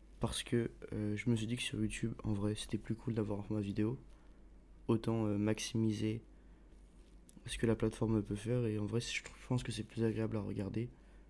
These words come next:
que juste un fond, euh, avec ma voix. Ensuite, du coup,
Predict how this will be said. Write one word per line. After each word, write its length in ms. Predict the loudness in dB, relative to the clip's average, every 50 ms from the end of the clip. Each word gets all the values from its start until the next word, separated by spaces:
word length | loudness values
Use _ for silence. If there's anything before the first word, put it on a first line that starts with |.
| -20 -20 -20 -20 -20 -20 -20 -20 -20 -20 -20 -20 -10
que 100 | -8 -6
juste 280 | -4 -4 -4 -4 -4 -4
un 60 | -6
fond, 320 | -6 -6 -4 -4 -4 -4
euh, 200 | -4 -6 -8 -8 -10 -12 -14 -12 -4 -2
avec 240 | 0 2 2 2 2
ma 100 | 2 2
voix. 240 | 4 4 2 0 0 -4 -12 -20 -20 -20 -20 -20 -20 -18 -18 -18 -18 -18 -18 -18 -18 -18 -18 -18 -20 -20 -20 -20 -20 -20 -20 -20 -20 -20 -20 -20 -20 -20 -20 -20 -20 -20 -18 -20 -20 -20 -20 -18 -18 -18 -16 -12 -6 0 2
Ensuite, 380 | 2 2 2 0 -2 0 2
du 160 | 4 4 4
coup, 240 | 4 4 2 2 0